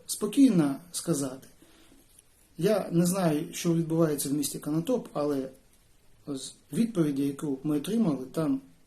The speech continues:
можна зрозуміти, там повний бардак. Саме в питаннях місцевого самоврядування. Нерозуміння ні своїх посад, нерозуміння ні повноважень і взагалі питань стосовно місцевого самоврядування.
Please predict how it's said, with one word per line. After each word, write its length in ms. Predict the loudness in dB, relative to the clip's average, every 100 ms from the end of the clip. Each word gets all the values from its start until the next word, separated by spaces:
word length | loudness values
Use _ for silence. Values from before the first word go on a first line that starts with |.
| _
можна 340 | -2 0 2 0
зрозуміти, 480 | -4 -4 -2 -2 -4
там 200 | -6 -4
повний 340 | -2 0 0
бардак. 520 | -2 -6 -6 -8 -12 -20 -20 -20 -10
Саме 360 | 0 4 8 8
в 80 | 6
питаннях 600 | -4 0 2 4 2 0
місцевого 380 | -2 0 0
самоврядування. 520 | 0 -2 -2 -4 -8 -14 2
Нерозуміння 760 | 6 6 6 6 6 6 4 2
ні 140 | 2
своїх 460 | 4 2 0 0 -4 -14 _ _
посад, 440 | -4 0 0 0
нерозуміння 600 | 2 2 0 -2 -2 0 2
ні 160 | 2
повноважень 720 | 2 2 2 2 0 -2 -4 -6 -10 -2
і 80 | 0
взагалі 460 | 2 2 2 0 -4 -16 -2
питань 380 | 0 2 2 0 -2 -14
стосовно 480 | -12 -6 -2 0 2
місцевого 420 | 2 0 -2 -4
самоврядування. 440 | -6 -6 -6 -8